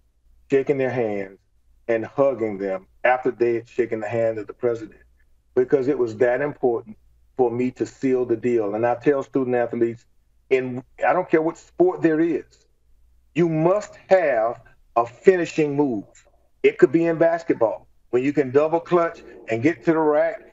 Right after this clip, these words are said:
and get to the rim, but you've gotta finish. It can be in football, where you square up to make a tackle, but you've gotta wrap up to finish. It can be in baseball, where you follow through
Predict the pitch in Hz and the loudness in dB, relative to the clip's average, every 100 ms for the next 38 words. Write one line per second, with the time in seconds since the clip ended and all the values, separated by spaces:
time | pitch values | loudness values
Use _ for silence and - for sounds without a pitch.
0 | _ 117 127 - 165 160 156 160 165 123 | _ -2 -2 2 0 2 2 0 0 -4
1 | - 143 135 131 143 156 120 - _ _ | -4 -2 0 0 0 -2 -2 -8 _ _
2 | 123 156 143 165 160 - 190 - 127 95 | 0 0 0 0 -2 0 0 4 0 0
3 | 90 - _ 123 135 131 - 160 160 156 | -8 -16 _ -2 0 -6 0 0 0 0
4 | 151 151 156 170 160 - - _ _ 120 | 0 -2 0 0 0 -6 -18 _ _ -4
5 | 117 139 147 135 127 147 147 165 151 147 | -2 0 2 2 0 0 2 0 0 -8
6 | - 175 135 - - _ _ 139 - 160 | -2 -2 -2 -6 -18 _ _ 0 2 2
7 | 156 165 160 151 180 - - 110 90 - | 2 0 2 2 2 0 0 0 -2 -12
8 | _ _ - 151 143 156 135 - - - | _ _ 0 2 2 -4 -4 -12 -4 4
9 | 160 165 160 - 147 175 135 127 | 4 4 -2 -2 2 2 0 -6